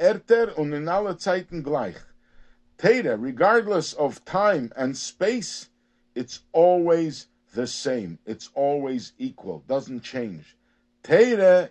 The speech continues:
is nitzchis. Torah is eternal. Now this comes from a Maimon of the Frierdiker Rebbe,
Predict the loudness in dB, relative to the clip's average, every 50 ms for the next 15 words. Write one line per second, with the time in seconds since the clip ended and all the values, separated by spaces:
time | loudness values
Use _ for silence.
0 | _ -10 -8 -8 -8 -8 -8 -8 -8 -8 -10 -8 -6 -6 -6 -8 -8 -14 -18 _
1 | _ _ _ _ _ _ _ -2 2 4 4 4 4 2 0 -2 -4 _ _ -6
2 | -2 0 0 -2 -2 -6 -10 -10 -10 -8 -6 -6 -6 -6 -6 -10 -14 -18 _ _
3 | _ _ _ _ _ _ _ _ _ _ _ -20 _ _ _ -6 -4 -2 0 0
4 | -2 -2 -2 -2 -2 -2 -2 -4 -4 -4 -2 -2 0 2 2 2 2 0 0 0
5 | -2 -6 -8 -6 -6 -6 -8 -8 -8 -8 -8 -8 -8 -12 -14